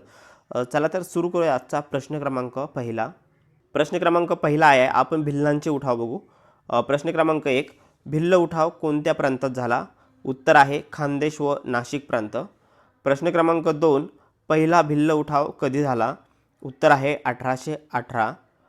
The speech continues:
प्रश्न क्रमांक आहे तीन, अठराशे अठराचा भिल्ल उठाव कोणत्या कारणासाठी झाला? उत्तर आहे इंग्रजांच्या अन्यायकारक भूमी सुधारणा विरोधात. क्रमांक चार, भिल्ल उठाव कोणी दडपला? म्हणजे पहिला कॅप्टन ब्रिग्स. प्रश्न क्रमांक पाच,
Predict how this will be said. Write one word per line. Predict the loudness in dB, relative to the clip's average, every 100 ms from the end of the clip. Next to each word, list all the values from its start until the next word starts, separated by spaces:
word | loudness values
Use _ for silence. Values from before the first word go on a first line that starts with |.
| _ _ -6
प्रश्न | -2
क्रमांक | 0 0 0 2
आहे | 2 0
तीन, | -2 -2 -2 -4 -12 -20 _
अठराशे | -2 0 -2 0
अठराचा | 0 0 -2 -2
भिल्ल | -2 0 0
उठाव | 0 0 -4
कोणत्या | -2 -2 0 0
कारणासाठी | 2 0 0 -4 -6 -6
झाला? | -2 -2 -4 _ _ _ -10
उत्तर | -10 4 6
आहे | 6 4
इंग्रजांच्या | -2 0 0 0 0 0 -2
अन्यायकारक | 0 0 0 2 2 2 -2 -8
भूमी | -6 -2 -2
सुधारणा | -2 -2 0 0
विरोधात. | -2 -2 -2 -2
क्रमांक | -4 -12 _ _ _ _ -4 -2
चार, | 2 2 2 -6 _ _
भिल्ल | -4 0 4
उठाव | 4 4 0 -2
कोणी | 0 0 0
दडपला? | 2 0 2 0
म्हणजे | 0 -4 -4
पहिला | -2 -2 0 0 -2 _ _ -2
कॅप्टन | -2 0 -2 -2 -6
ब्रिग्स. | -4 0 0 -2 -14 _ _ _ _ _
प्रश्न | -2 0
क्रमांक | 0 2 2 0
पाच, | -4 2 4 4 -2